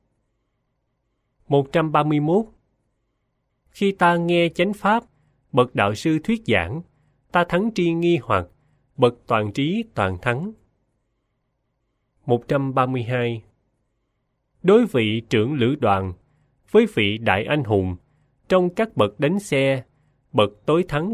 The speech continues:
vô thượng, đối con đường lộ trình, ta không có nghi hoặc.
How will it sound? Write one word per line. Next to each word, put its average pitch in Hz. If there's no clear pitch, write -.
vô 143
thượng, 90
đối 185
con 160
đường 98
lộ 98
trình, 92
ta 135
không 143
có 180
nghi 147
hoặc. 87